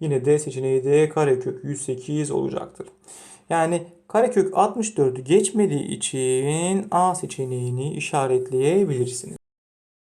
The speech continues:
Dokuzuncu soruda aşağıda verilen taburenin yerden yüksekliği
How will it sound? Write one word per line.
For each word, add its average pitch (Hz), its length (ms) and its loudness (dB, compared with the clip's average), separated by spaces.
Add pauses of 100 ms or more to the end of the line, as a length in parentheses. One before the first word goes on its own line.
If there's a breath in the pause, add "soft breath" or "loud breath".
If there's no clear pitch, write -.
(380)
Dokuzuncu 127 420 -6
soruda 131 580 2 (240 loud breath)
aşağıda 139 540 4
verilen 214 360 6
taburenin 170 500 0
yerden 147 440 2
yüksekliği 147 840 -2